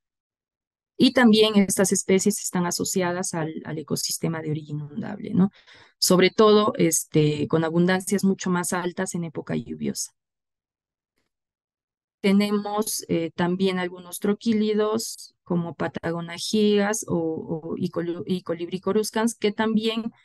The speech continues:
están en, en el ecosistema de, de origen inundable,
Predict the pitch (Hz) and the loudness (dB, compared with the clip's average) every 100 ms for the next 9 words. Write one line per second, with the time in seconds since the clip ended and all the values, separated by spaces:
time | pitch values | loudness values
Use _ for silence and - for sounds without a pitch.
0 | _ _ - 190 - 196 190 190 - 180 | _ _ -4 -4 -4 -6 -4 -6 -4 -4
1 | 175 175 170 165 165 170 - - 185 180 | -2 -6 -6 -6 -8 -8 -6 -4 -2 0
2 | 175 165 - 202 170 165 180 196 208 226 | -2 -4 -6 -6 -4 -4 0 2 4 4
3 | 220 202 208 | 2 0 0